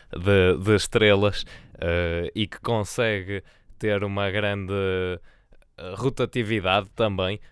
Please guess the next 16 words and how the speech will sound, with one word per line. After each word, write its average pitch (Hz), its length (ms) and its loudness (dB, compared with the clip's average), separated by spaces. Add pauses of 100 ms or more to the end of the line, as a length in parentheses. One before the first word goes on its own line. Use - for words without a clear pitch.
eh, 95 560 -2
a 95 80 0
aposta 104 480 -2
de 92 80 -14
Zidane 101 380 -4
também 101 440 -4
em 95 280 -4
jogadores 98 760 -2 (300)
mais 92 580 -2
novos. 98 480 -4 (340)
Por, 113 220 -2
até 104 400 0
digo 98 460 -4
que 98 420 -2
Nacho 104 600 -2 (340)
jogou 104 640 -2